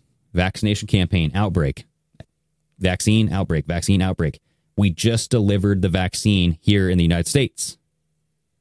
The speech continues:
What does that lead you to believe is going to happen next? Outbreak, correct? So I'm just saying, when you hear this,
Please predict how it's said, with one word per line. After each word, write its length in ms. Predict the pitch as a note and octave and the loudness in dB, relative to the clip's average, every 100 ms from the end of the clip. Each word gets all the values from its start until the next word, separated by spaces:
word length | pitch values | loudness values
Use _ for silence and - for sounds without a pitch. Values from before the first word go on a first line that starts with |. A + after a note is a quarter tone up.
| _ _ _ _ _ _ _ _ _ - | _ _ _ _ _ _ _ _ _ -12
What 320 | - E2 F2+ - | -4 -2 -2 -2
does 160 | F2+ | -2
that 160 | G2 F2 | -2 0
lead 220 | F#2 D#2 | 0 0
you 60 | F2+ | 0
to 100 | G2 | 2
believe 280 | G2+ G2 | 2 2
is 120 | A2+ F#2+ | 2 0
going 160 | F2 | 0
to 80 | F2 | 0
happen 320 | D2+ - G#2 | -4 0 2
next? 480 | D3 D#3+ - - - _ _ _ _ _ _ _ _ _ _ _ _ _ _ _ _ _ _ _ _ _ _ _ | 2 -2 -6 -8 -10 _ _ _ _ _ _ _ _ _ _ _ _ _ _ _ _ _ _ _ _ _ _ _
Outbreak, 460 | C3 D#3+ F#2+ D2+ - _ _ - | -2 0 -2 -4 -8 _ _ -2
correct? 400 | G2 B2 - - _ _ _ _ _ _ _ _ _ _ _ _ _ _ _ | 0 0 -2 -16 _ _ _ _ _ _ _ _ _ _ _ _ _ _ _
So 320 | - B2 A2+ - | -2 0 0 -2
I'm 160 | G#2+ | 0
just 260 | G#2 A#2 - | 0 0 -2
saying, 460 | E3+ F3+ A#2+ D2+ - _ _ _ _ _ - | -2 -2 -4 -6 -14 _ _ _ _ _ 0
when 140 | A#2 | 2
you 140 | A#2 A2 | 2 0
hear 360 | - F3+ G3 | 0 0 2
this, 460 | C3 G2 G#2+ - | 0 2 0 -2